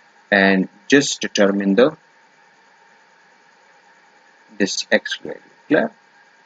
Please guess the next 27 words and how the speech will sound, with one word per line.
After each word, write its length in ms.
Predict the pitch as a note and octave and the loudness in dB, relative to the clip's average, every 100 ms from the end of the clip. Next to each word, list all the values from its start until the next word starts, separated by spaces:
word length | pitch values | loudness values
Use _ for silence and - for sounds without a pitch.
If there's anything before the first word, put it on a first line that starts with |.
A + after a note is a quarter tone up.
| - | -10
So 80 | A2 | 0
this 240 | F3 F#3 | 0 2
x 200 | D#3+ D#3+ | -2 -2
value 340 | - C3 C3 B2+ - | 0 2 4 2 2
from 200 | G#2 G#2 | 2 2
this 180 | D3 | 2
equation 500 | D#3 - A2+ - A2+ | 0 2 0 0 -6
will 160 | G#2 G2+ | -6 2
be 220 | C3 F#3+ - _ _ _ _ _ - | 4 4 -2 _ _ _ _ _ -2
here, 240 | F#2+ E2 - - | 0 0 -4 -20
okay, 240 | - C#3 - - | -14 -14 -14 -4
that 120 | G#2 G2 | -2 -2
determine 460 | - A#2+ C3 C#3+ | 0 0 2 4
it, 260 | A2+ - - _ _ _ _ _ _ _ _ _ _ _ _ _ _ _ _ _ _ _ _ _ _ _ _ - | 2 -2 -10 _ _ _ _ _ _ _ _ _ _ _ _ _ _ _ _ _ _ _ _ _ _ _ _ 0
that 140 | G#2 | 0
determine 440 | G#2 - C#3 E3+ E3+ | 0 0 2 2 2
it, 280 | B2+ - - _ - | 2 0 -14 _ 0
that 220 | G2+ - | 2 2
it 180 | - - | -6 -2
comes 180 | A#2 A2+ | 0 2
out 160 | G2+ - | 0 -2
to 60 | - | -14
be 80 | F#2 F#2 | -12 -2
nine 300 | A#2+ D#3+ E3+ | 0 0 -2
point 300 | A2+ G2 F#2+ | -4 -4 -6
six 640 | - F#2 - - - - _ _ _ _ _ - | -2 -2 -2 -6 -8 -10 _ _ _ _ _ 2
foot 180 | F#3+ | 2